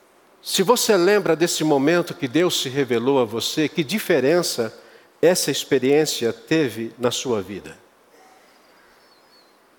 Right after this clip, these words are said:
Se eu dissesse aqui e perguntasse para alguns,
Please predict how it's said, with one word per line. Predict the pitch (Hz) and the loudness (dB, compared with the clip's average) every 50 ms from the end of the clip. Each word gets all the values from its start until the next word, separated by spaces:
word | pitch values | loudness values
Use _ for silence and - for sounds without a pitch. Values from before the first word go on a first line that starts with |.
| _ _ _ _ _ _ _ _ _ _ _ _ _ _ _ _ _ _ _ _ _ _ _ _ _ _ _ _ _ _ _ _ _ - - - - - | _ _ _ _ _ _ _ _ _ _ _ _ _ _ _ _ _ _ _ _ _ _ _ _ _ _ _ _ _ _ _ _ _ -20 -20 -18 -14 -4
Se | - - - 202 | -2 0 2 4
eu | 214 233 | 2 2
dissesse | 190 208 - - - 208 202 - - 190 | 2 0 0 2 2 2 2 2 -2 -4
aqui | 165 - - 202 | -4 -4 -4 -2
e | 202 190 | -2 2
perguntasse | - 202 190 170 180 175 - 190 185 180 - - | 2 0 2 2 0 0 2 0 0 0 -2 -4
para | - 185 175 | -2 0 2
alguns, | 165 151 143 143 160 156 143 - - | 2 2 2 2 2 2 2 0 -4